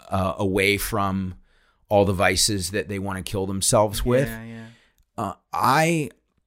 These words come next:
Speaker 1: you know, I, I have a, um, it, it might not sound, um,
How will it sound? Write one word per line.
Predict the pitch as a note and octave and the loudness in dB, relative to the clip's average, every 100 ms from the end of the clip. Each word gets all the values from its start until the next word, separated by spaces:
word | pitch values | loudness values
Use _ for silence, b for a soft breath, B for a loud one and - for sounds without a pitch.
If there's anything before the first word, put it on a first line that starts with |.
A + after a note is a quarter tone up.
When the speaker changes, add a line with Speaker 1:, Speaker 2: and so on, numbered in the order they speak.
| _ _ _ _ _ - - - | _ _ _ _ _ -12 -12 -6
Speaker 1:
you | D#3 C3+ | 2 4
know, | D#3+ | 6
I, | E3+ E3 | 4 2
I | C3+ C#3+ | 0 0
have | D3+ D#3 | 0 2
a, | D3 G#2+ | 2 2
um, | C3+ C3 B2+ B2 - | -2 -2 -4 -6 -6
it, | A#2+ - | -6 -4
it | C3 | -2
might | C#3 E3 | 2 2
not | D#3+ D3 | 0 2
sound, | - C3+ B2+ C3 B2+ A2+ G2+ - F2 G2 F#2 F2 | 4 4 2 0 -2 -4 -6 -12 -20 -20 -20 -14
um, | B2+ A#2 A#2 A2 A2 | -6 -4 -4 -4 -8